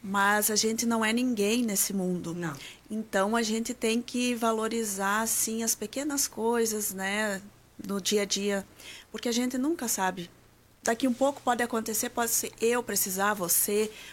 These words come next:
Speaker 1: ou alguém da família da Dona Lisete. Então, por isso que a gente tem que sempre fazer o bem a, ao próximo, sempre, sabe? Porque aí as portas se abrem. Parece que é mais fácil, né? Ah, é igual que muitas famílias me dizem, me ligam,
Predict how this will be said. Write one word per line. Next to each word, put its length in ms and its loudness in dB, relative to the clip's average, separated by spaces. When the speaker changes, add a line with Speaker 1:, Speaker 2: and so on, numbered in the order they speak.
Speaker 1:
ou 100 2
alguém 280 2
da 100 -2
família 360 -2
da 140 -2
Dona 220 -2
Lisete. 400 0
Então, 200 2
por 100 2
isso 160 2
que 60 -2
a 20 0
gente 200 0
tem 160 2
que 80 0
sempre 260 0
fazer 260 2
o 60 2
bem 580 0
a, 220 -2
ao 160 6
próximo, 640 4
sempre, 320 0
sabe? 260 -2
Porque 220 -4
aí 280 2
as 160 2
portas 400 0
se 160 2
abrem. 480 0
Parece 260 0
que 60 -18
é 160 4
mais 320 2
fácil, 460 0
né? 200 -2
Ah, 340 4
é 40 2
igual 220 2
que 120 -8
muitas 360 2
famílias 500 2
me 100 0
dizem, 260 0
me 160 2
ligam, 480 0